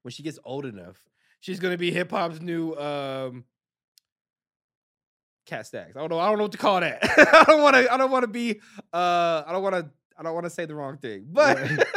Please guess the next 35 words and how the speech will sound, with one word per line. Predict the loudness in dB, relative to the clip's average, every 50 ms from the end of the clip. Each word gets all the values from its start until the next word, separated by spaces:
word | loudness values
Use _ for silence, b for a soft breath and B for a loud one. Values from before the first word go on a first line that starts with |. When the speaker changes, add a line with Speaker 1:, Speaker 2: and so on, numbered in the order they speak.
| -4 -2 -2
Speaker 3:
But | -2 -4 -2 -4
you | -4 -4
were | -4 -4 -4
saying | -4 -6 -6
this | -6 -8 -10 -8
early, | -8 -6 -6 -8 -10 -10
like, | -10 -10 -10 -12 -14 _ _ _ _ _ _ _ _ _ _ _ _ _ _ -18
l-, | -18 -18 -14 -14
like, | -14 -12 -10
one | -12 -12 -12
year | -12 -12 -14
ago | -14 -16 -18 -20
when | -20 -20
she | -20 -20 -20
was | -20 _
eighteen. | -20 -20 -20 _ -14 -10
Speaker 2:
Right, | -8 -8 -8 -8 -10 -12
she | -12 -12
was | -10 -10 -10
gonna | -10 -10 -10 -10 -12
sell | -10 -8 -6
Speaker 1:
Yes. | -6 -6 -6
Speaker 2:
them. | -8 -12 -14 -12
Speaker 3:
You | -10
weren't | -10 -10
Speaker 1:
Yes. | -10 -10
Speaker 3:
saying | -12 -12 -12
this, | -14 -16 -16 -16
like, | -18 -20 -20 _
a | -20 -20
long | -20 -20 -20 -20
time | -20 -20 -20 -20
ago, | -20 -20 -20
right? | -20 -20 -20 -20 _ _ _ _ _ _ _ _ _ _ _ _ _ _ _ _
Speaker 2:
No, | -6 -6 -4 -4